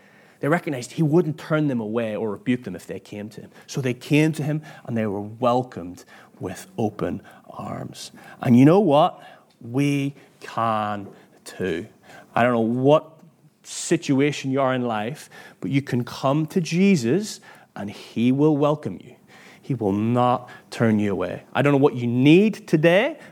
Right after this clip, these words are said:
but you can come with your needs to Jesus. He will not turn you away. I don't know what hurt you have in your life or confusing thing or whatever. Bring it this morning. Come to Jesus this morning and bring it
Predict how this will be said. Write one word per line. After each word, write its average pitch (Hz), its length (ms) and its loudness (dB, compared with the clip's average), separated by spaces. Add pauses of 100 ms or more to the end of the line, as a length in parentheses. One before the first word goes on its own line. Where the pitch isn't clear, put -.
(100)
but 143 100 -2
you 139 140 2
can 120 320 -4
come 180 420 0
with 147 260 -4
your 143 120 -2
needs 143 580 -2
to 131 140 -6
Jesus. 127 380 -6
He 139 160 -6
will 135 300 0
not 120 380 -4 (380)
turn 117 300 2
you 98 280 -6 (300)
away. 101 460 -4 (180)
I - 80 2
don't 147 140 4
know 135 60 0
what 123 120 -2
hurt - 580 -2
you 156 60 -6
have 180 220 -2
in 175 60 -4
your 160 120 -2
life 165 340 -2
or 113 200 -6
confusing 170 1000 0
thing - 160 -10
or 143 100 -8
whatever. 160 440 -2 (420)
Bring 170 320 4
it 190 100 -2
this 185 160 -2
morning. 127 160 -6
Come 170 440 0
to 175 180 -12
Jesus 180 540 -2
this 180 180 -6
morning 107 260 -10
and 110 140 -12 (120)
bring 143 340 -2
it 110 240 -10